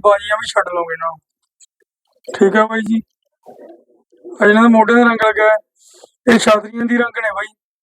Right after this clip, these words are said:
ਠੀਕ ਹੈ, ਲਾਲ ਗੁਲਾਲ ਜਿਹਨਾਂ ਦੀ ਛਾਤਰੀ ਦਾ ਰੰਗ ਹੋਰ ਆ ਬਾਈ, ਆ ਵਿੱਚ ਸਰਦਈ ਰੰਗ ਲੱਗਿਆ, ਉਹਨਾਂ ਦੀ ਛਾਤਰੀ ਦਾ ਰੰਗ ਹੋਰ ਆ ਬਾਈ। ਠੀਕ ਹੈ ਨਾ ਬਾਈ, ਇਹ ਛਾਤਰੀਆਂ ਦੇ ਰੰਗ ਲਾਇਆ ਬਾਈ ਆਪਾਂ ਨੇ।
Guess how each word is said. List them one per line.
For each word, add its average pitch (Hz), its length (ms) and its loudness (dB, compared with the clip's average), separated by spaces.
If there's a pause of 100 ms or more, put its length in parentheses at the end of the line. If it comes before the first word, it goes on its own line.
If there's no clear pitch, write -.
(680)
ਠੀਕ 208 140 0
ਹੈ, 233 80 6
ਲਾਲ 220 320 4
ਗੁਲਾਲ 220 300 2
ਜਿਹਨਾਂ 214 280 -8
ਦੀ - 100 -16
ਛਾਤਰੀ 208 340 -2
ਦਾ 220 140 2
ਰੰਗ 208 160 -10
ਹੋਰ 196 240 -2
ਆ 208 140 4
ਬਾਈ, 208 140 -6 (680)
ਆ 202 120 2
ਵਿੱਚ 208 120 2
ਸਰਦਈ 202 440 -6
ਰੰਗ 233 180 0
ਲੱਗਿਆ, 220 240 -6
ਉਹਨਾਂ 220 180 -8
ਦੀ 247 60 -14
ਛਾਤਰੀ 220 340 -6
ਦਾ 220 80 0
ਰੰਗ 208 260 -6
ਹੋਰ 208 220 4
ਆ 202 140 4
ਬਾਈ। - 100 -10 (720)
ਠੀਕ 214 180 0
ਹੈ 240 60 4
ਨਾ 247 80 0
ਬਾਈ, 240 160 -8 (760)
ਇਹ 240 140 -2
ਛਾਤਰੀਆਂ 226 460 2
ਦੇ 240 80 4
ਰੰਗ 233 220 -2
ਲਾਇਆ 220 220 4
ਬਾਈ 208 120 -4
ਆਪਾਂ 196 220 -4
ਨੇ। 180 140 -14